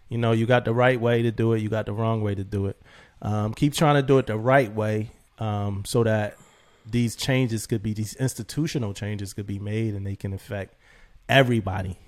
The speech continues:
You know what I'm saying? You ain't gotta get in trouble to voice how you feel about, you know,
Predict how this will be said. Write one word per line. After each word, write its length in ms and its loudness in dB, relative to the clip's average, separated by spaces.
You 80 -2
know 60 0
what 100 -2
I'm 80 -4
saying? 240 -4
You 100 -2
ain't 180 -2
gotta 220 2
get 180 2
in 120 0
trouble 500 2
to 120 2
voice 480 2
how 140 2
you 180 2
feel 260 2
about, 460 -2
you 140 -4
know, 400 -4